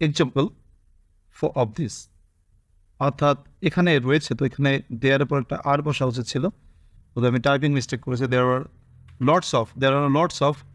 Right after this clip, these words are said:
lot of, আহ, lot of examples of this। তাহলে এখানে, আহ, যদিও আমরা দেখতে পাচ্ছি যে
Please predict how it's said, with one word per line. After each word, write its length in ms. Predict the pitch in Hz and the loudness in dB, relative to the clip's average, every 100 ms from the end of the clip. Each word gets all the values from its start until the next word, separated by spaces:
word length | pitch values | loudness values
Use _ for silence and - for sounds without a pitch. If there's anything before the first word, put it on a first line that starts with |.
| _ _ - - - - | _ _ -20 -20 -14 -2
lot 200 | 147 160 | 0 2
of, 260 | 147 143 135 | 0 0 0
আহ, 240 | 131 123 | 2 2
lot 180 | 135 156 | 0 0
of 40 | 156 135 | -2 0
examples 560 | 165 135 160 208 - | 0 4 2 0 -4
of 100 | 113 | -4
this। 200 | 117 107 | -2 -2
তাহলে 220 | - 135 143 | 0 0 0
এখানে, 240 | 160 196 - - _ - - - - | 0 -4 -4 -14 _ -20 -20 -14 -2
আহ, 200 | 123 123 | 0 2
যদিও 340 | 135 170 170 | 2 2 2
আমরা 220 | 143 139 | 2 0
দেখতে 220 | 131 135 - | 0 -2 0
পাচ্ছি 240 | 165 - | 0 0
যে 220 | 139 139 | 0 0